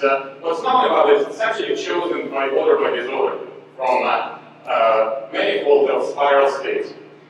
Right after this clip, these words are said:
And, uh, the barrier between these two, these different strike orientation is therefore rather small. It's, uh, rather, it's rather common among the order by disorder systems. Now you turn on anisotropic, the,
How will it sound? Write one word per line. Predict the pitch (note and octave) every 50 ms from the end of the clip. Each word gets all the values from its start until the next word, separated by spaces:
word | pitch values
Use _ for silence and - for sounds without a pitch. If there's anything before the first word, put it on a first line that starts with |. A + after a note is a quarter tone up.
| - _ _ -
And, | C#3 C#3+ C#3+ C#3 C#3 C#3
uh, | C3+ - - C#3+ C#3 C3+ C3+ C3+
the | C#3+ C#3+ C#3 C#3 C#3 -
barrier | - - - - - - - -
between | - - - - - C#3 C3+
these | C#3 C3+ C3+ -
two, | C#3+ C#3+ C#3+ - - - - C3
these | B2+ B2 B2+ -
different | - G#3 F3+ - D#3 D#3 D#3
strike | E3+ E3+ E3+ E3+
orientation | E3 D#3+ - - - - - - - - - - -
is | - D3 - C#3
therefore | C#3+ C#3 C#3 - - - -
rather | G#3 G#3 - C#3+ C#3 C3+
small. | C#3 C3+ C3 - - - -
It's, | G2+ - - - - -
uh, | - G2+ G2+ G2+ G2+ G#2 - - -
rather, | - - - - - - -
it's | - - - - -
rather | - - - - - -
common | - - - - - A4
among | A4 - - -
the | A4 G#4+ G#4 - - -
order | - - - - -
by | - - -
disorder | - - - - - -
systems. | - - - - - - - - - - - - - _ _ _ _ F3+
Now | F3+ F3+ - - - -
you | - - -
turn | - - B3 B3+ B3 -
on | - A#3+ - - F3 F3+ F3 - - - - - - - - - - - - - - - _ - -
anisotropic, | - D3+ D#3 D#3 D3 - - - - - - - - - - - - -
the, | B2+